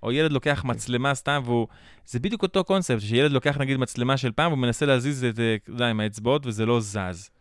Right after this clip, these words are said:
Speaker 2: כן.
Speaker 1: וזה כאילו מוזר, מה זה, כן? אז אולי.
Speaker 2: לא, אה, כן,
Speaker 1: אולי זה לא
Speaker 2: אולי,
Speaker 1: קשור
Speaker 2: אבל,
Speaker 1: בכלל.
Speaker 2: אבל הדתיים בינינו, הדתיים יודעים שערבית יותר חשוב מקבלת שבת. אולי בגלל מה שאמרת,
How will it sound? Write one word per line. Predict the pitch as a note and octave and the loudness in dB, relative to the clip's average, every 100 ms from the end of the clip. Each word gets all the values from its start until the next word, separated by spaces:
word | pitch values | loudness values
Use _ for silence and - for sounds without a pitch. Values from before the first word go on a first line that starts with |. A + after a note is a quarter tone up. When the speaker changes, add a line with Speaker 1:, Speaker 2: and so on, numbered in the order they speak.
| _ _ - | _ _ -12
Speaker 2:
כן. | B2 A2+ - - - - | -10 -10 -12 -20 -16 -6
Speaker 1:
וזה | G#2+ | -4
כאילו | G#2+ C#3 D#3+ | 2 4 4
מוזר, | D3+ C3+ G#3+ E3+ | 2 0 0 0
מה | G#2+ C#3 F#3+ | 2 2 0
זה, | G#2+ D#2+ G2+ G#2 | -2 -8 -14 -10
כן? | A#2+ B2 B2+ _ _ _ _ - | -6 -6 -8 _ _ _ _ -8
אז | A2 G#2+ G2+ - - - | -4 -4 -6 -14 -14 -10
אולי. | A2+ A2 G2 G#2 - | -6 -4 -6 -6 4
Speaker 2:
לא, | C3 G#2+ G#2 C#3 | 10 12 12 10
אה, | D#3+ D3 | 8 4
כן, | F3+ D3 | 6 12
Speaker 1:
אולי | D3+ | 12
זה | C#3 | 12
לא | C3 | 12
Speaker 2:
אולי, | E3+ | 12
Speaker 1:
קשור | B2+ C#3 C#3 | 12 12 12
Speaker 2:
אבל, | C#3 | 12
Speaker 1:
בכלל. | A2+ | 10
Speaker 2:
אבל | A#2+ C3+ C#3 | 12 12 12
הדתיים | C3 C#3+ C#3 D3 D#3+ D#3 | 12 12 10 8 6 6
בינינו, | C#3+ D3 D#3+ E3+ E3 A2 | 6 6 4 4 4 4
הדתיים | B2+ C3 C3+ C3+ | 2 0 0 -2
יודעים | C3 A#2 B2+ A#2+ | -2 0 2 2
שערבית | - G#2 G#2 A2 - - _ - - A#2+ A2 C3+ - | 2 4 4 2 -6 -20 _ -8 2 6 8 8 8
יותר | A2+ C3 | 8 8
חשוב | A2+ A2 A#2+ A2 | 6 6 4 4
מקבלת | G2+ G#2 F#2+ G2 | 2 0 0 0
שבת. | - F#2+ F#2 - _ _ _ _ _ _ _ - - | -2 -4 -6 -8 _ _ _ _ _ _ _ -10 -2
אולי | B2+ C3 | 4 6
בגלל | D#3 D3+ D3+ | 6 8 8
מה | D3 | 10
שאמרת, | - C3+ C3+ C3 | 10 10 10 10